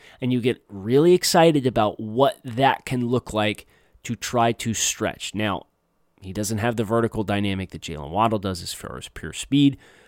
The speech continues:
but there's a l-, level of diminishing returns here that you feel comfortable with. He's gonna pass the threshold, and he's gonna stack vertically,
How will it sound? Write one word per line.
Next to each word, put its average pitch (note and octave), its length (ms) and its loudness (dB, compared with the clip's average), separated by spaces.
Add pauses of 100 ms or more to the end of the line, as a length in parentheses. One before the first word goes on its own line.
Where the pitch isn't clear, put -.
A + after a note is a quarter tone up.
(120)
but B2 140 2
there's A#2 220 2
a A#2 60 2
l-, A2+ 240 -2 (200)
level D3 320 4
of B2+ 140 2
diminishing B2+ 640 2
returns B2 500 0
here D#3+ 280 2
that C3+ 240 0
you D3 80 4
feel C#3+ 220 6
comfortable B2 920 -2
with. G#2+ 220 0
He's B2 200 -2
gonna A#2+ 220 0
pass G2 400 -2
the G2 100 -8
threshold, E2+ 580 -8
and E2 120 -10
he's F2+ 160 -10
gonna D#2 180 -10
stack - 440 -4
vertically, F#2 640 -8